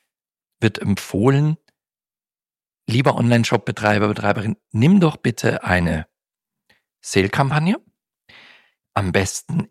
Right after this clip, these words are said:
A B O, und teste da drinnen deine Creatives. Was ist A B O? Wieder neuer Fachbegriff. C B O, A B O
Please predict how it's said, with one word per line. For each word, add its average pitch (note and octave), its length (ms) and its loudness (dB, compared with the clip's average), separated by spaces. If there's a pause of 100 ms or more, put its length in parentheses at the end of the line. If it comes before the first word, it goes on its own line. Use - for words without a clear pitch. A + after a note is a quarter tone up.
A A2+ 140 4
B G3 200 0
O, F#3 420 0 (1800)
und - 840 -2 (880)
teste A2+ 400 0
da G#2+ 140 -2
drinnen G2 320 0
deine E3 240 0
Creatives. - 640 -8 (1500)
Was - 180 -6
ist - 180 -4
A A2 180 2
B F#2+ 200 0
O? G2 460 -2
Wieder B2 240 2
neuer F#2+ 260 2
Fachbegriff. - 720 -6 (1200)
C - 340 -2
B C3 180 0
O, A#2 480 0
A G#2 140 4
B G2+ 240 -2
O - 300 -2